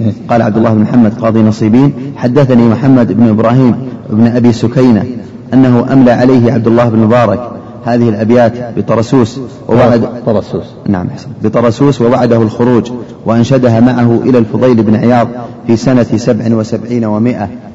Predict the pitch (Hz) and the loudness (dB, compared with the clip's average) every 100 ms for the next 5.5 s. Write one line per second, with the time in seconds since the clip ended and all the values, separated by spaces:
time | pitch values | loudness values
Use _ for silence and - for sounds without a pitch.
0 | - 113 123 135 120 131 - - - - | -2 0 2 2 -2 -10 -14 -18 -20 -20
1 | - 120 131 131 123 120 123 120 117 123 | -4 0 2 2 2 4 4 2 2 2
2 | 123 127 131 117 - - - - - - | 2 2 2 0 -6 -12 -16 -18 -20 -18
3 | - - 101 104 135 127 - 120 104 92 | -6 -4 0 2 2 0 -2 -2 -2 -4
4 | - - 107 104 - - - - - - | -8 -8 -8 -8 -10 -16 -20 -20 -14 -12
5 | 104 - - - - | -10 -10 -10 -8 -6